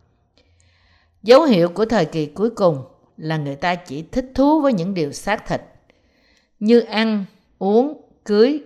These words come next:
gả và những việc lặt vặt khác. Vì thế,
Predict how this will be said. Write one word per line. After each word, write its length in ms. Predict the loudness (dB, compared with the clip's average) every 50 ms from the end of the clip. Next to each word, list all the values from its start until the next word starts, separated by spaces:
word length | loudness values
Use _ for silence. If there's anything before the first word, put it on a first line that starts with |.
| -8
gả 340 | -8 -6 -6 -6 -6 -8 -10 -10 -14 _ _ _ _ _ _ _ _
và 240 | -4 0 0 2 2
những 280 | 2 0 -2 -2 -2 -2
việc 240 | -2 -4 -4 -4 -8
lặt 140 | -10 -10 -10 -12
vặt 140 | -12 -12 -12 -12
khác. 240 | -8 -8 -8 -8 -10 -12 _ _ _ _ _ _ _ _ _ _ -8
Vì 140 | -6 -6 -4
thế, 460 | -2 2 4 4 4 2 0 -6